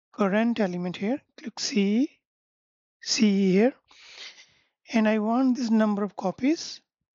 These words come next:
three, and now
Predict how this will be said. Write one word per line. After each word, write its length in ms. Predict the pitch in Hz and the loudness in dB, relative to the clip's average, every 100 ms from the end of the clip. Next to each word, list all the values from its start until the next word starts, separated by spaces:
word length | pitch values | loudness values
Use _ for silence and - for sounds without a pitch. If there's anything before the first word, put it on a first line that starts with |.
| _ _ _ _ _ _ _ _ _ _ _ _ _ - | _ _ _ _ _ _ _ _ _ _ _ _ _ -16
three, 480 | 277 196 240 - _ _ _ _ _ _ _ _ _ _ _ _ _ _ - | 0 4 4 2 _ _ _ _ _ _ _ _ _ _ _ _ _ _ -2
and 300 | 277 196 190 | 2 2 4
now 380 | 226 214 208 | 4 2 0